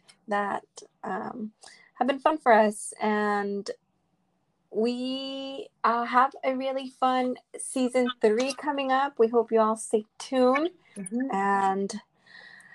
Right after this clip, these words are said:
Speaker 1: that brings us to the end of our conversation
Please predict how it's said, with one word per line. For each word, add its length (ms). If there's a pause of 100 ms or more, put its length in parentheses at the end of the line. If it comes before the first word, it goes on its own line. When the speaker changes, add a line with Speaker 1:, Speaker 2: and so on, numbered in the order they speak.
(760)
Speaker 1:
that 260
brings 340
us 360
to 540 (140)
the 320
end 160
of 120
our 80
conversation 640